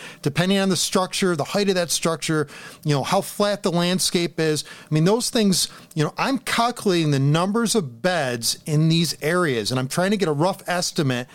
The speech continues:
generally how many deer could potentially sit in those areas. Now, you'll never have the deer population, uh, probably meet that quota, but I give them options like you're talking about. The one thing I took away from you years and years ago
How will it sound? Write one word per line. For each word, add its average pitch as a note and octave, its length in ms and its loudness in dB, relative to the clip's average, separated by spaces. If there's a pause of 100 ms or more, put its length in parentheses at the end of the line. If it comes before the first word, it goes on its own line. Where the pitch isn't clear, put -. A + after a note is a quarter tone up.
(300)
generally D#3+ 460 2
how D3+ 200 0
many G#3 220 2
deer D#3+ 420 2
could D3 220 -2
potentially D3+ 440 0
sit F3 220 2
in C#3 60 -6
those C3+ 200 0
areas. B2 320 0 (300)
Now, E3+ 60 2
you'll E3+ 180 4
never G#3 320 4
have F3 260 0
the D3 60 -2
deer E3+ 260 2
population, C#3 880 0 (360)
uh, B2 240 0
probably C#3+ 380 0
meet D#3 260 2
that C3 200 -2
quota, C#3 520 0 (340)
but D#3+ 80 0
I E3 120 0
give F#3+ 300 0
them D3+ 240 -2
options D3+ 560 -2
like B2+ 200 -2
you're C3 100 -2
talking G3+ 480 0
about. G#2+ 460 -4
The C#3 100 -4
one A3 240 2
thing A3 180 0
I F3+ 140 2
took G3 260 -2
away E3+ 300 2
from D3 220 -2
you E3+ 160 4
years F3+ 400 2
and D3 100 2
years F3 220 0
ago D3 420 0